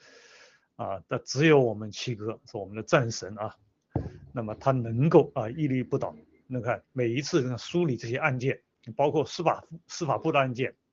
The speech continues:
东丽、S V 案件、S E C 案件，我们一次次都了解了，就是每一次案件，每一次啊，都是对七哥的这种意志力和战斗力的佩服。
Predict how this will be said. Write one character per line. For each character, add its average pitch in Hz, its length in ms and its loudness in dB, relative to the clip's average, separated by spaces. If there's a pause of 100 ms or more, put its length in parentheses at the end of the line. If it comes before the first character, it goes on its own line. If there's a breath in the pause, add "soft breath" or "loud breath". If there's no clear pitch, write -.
东 160 220 4
丽、 180 200 2 (680)
S 143 200 0
V 160 200 8
案 143 180 0
件、 123 260 -2 (280)
S 151 200 0
E 156 80 2
C 160 140 0
案 131 160 0
件， 120 200 -6 (680 soft breath)
我 139 80 -4
们 135 560 -2 (100)
一 202 200 -2
次 226 200 0
次 170 220 -2
都 139 140 0
了 120 360 0
解 151 200 -4
了， 98 160 -6
就 120 120 -12
是 101 120 -12
每 104 300 -8
一 151 120 -2
次 180 140 -4
案 165 160 0
件， 127 160 2
每 101 180 -6
一 113 80 -4
次 156 220 2
啊， 104 80 4 (720)
都 165 140 2
是 139 380 0
对 147 260 2
七 147 280 -4
哥 151 160 4
的 135 60 2
这 123 220 0
种 110 280 -6
意 196 160 2
志 147 180 0
力 151 140 2
和 - 140 -6
战 - 220 0
斗 135 80 0
力 131 100 -2
的 113 80 -8
佩 151 220 2
服。 - 160 -10